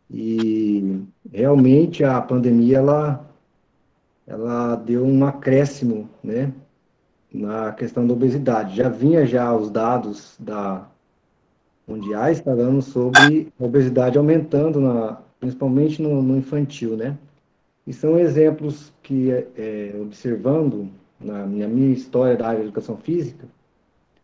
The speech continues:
é, a educação física, ela tinha um padrão muito militarista, e aí as pessoas foram crescendo e foram desenvolvendo hábitos de não querer fazer atividade física, porque era uma coisa voltada mais pro rendimento, mais pro,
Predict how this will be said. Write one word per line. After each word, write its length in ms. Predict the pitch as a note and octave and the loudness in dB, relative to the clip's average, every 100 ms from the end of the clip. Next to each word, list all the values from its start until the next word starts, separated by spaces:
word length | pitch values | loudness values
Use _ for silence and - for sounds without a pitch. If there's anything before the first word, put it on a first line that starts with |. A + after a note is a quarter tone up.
| _ _ - | _ _ -16
é, 60 | |
a 140 | A2+ A#2+ | -8 -6
educação 380 | B2 C#3+ D#3 D3+ | -6 -6 -4 -4
física, 340 | D3 C#3 - | -4 -4 0
ela 160 | D3+ D3+ | 2 2
tinha 380 | D3+ D#3 D3+ | -2 -2 0
um 120 | D3+ D3 | 2 0
padrão 500 | D3 C3+ C3+ C#3 C3+ | 0 2 2 4 4
muito 420 | B2+ C3+ C#3+ D3+ | 2 0 0 0
militarista, 1300 | D3 C#3+ C#3 C3 A#2 D3 E3+ D#3+ D3 C#3+ C#3 B2 A#2 - _ _ _ _ | 2 2 0 0 2 2 2 2 0 -2 -4 -4 -6 -16 _ _ _ _
e 80 | - | -6
aí 180 | A#2+ C#3 | 0 2
as 100 | D3+ | 0
pessoas 420 | D3+ D3+ D#3 D3 | -2 -2 0 -2
foram 400 | - E3+ E3+ E3 | 2 2 2 0
crescendo 1000 | D#3 D3 C3 - D3 E3+ F3+ F3 F3+ E3+ - _ _ _ _ _ _ | 0 -2 -2 -2 0 2 0 0 -2 -4 -12 _ _ _ _ _ _
e 120 | - | -14
foram 460 | A#2+ _ C#3 C#3+ D3+ | -14 _ 2 4 4
desenvolvendo 600 | C#3+ D3 D3 C#3 D3+ D3 | 2 0 2 4 4 6
hábitos 560 | C3+ E3 E3 - E3 C#3+ | 4 2 -4 -8 -10 -4
de 100 | D3+ | 0
não 320 | D#3 F3 G3+ | 2 4 2
querer 280 | G3 F3 F3+ | 2 2 2
fazer 240 | E3+ D#3 | 0 -2
atividade 400 | D#3+ D3+ D#3+ D#3 | -4 0 0 0
física, 280 | D3 B2+ C#3 | -4 -6 -6
porque 520 | C#3+ C#3+ C#3+ D3+ D3+ - _ _ _ - | -8 -8 -6 -6 -8 -12 _ _ _ -10
era 140 | B2+ | -4
uma 100 | C#3+ | -2
coisa 240 | C#3+ D3+ | 0 2
voltada 400 | D3 D3+ D3+ C#3+ | 2 2 2 2
mais 320 | C#3+ C#3 C#3+ C#3 | 4 2 0 -4
pro 180 | - | -6
rendimento, 1000 | C3+ C3+ C3 C3 A#2+ C#3+ E3+ F3 D#3+ D#3 | -6 -2 -2 0 2 2 2 0 -4 -2
mais 280 | C#3 C3+ C#3 | 0 0 0
pro, 200 | C#3 C3+ | -4 -14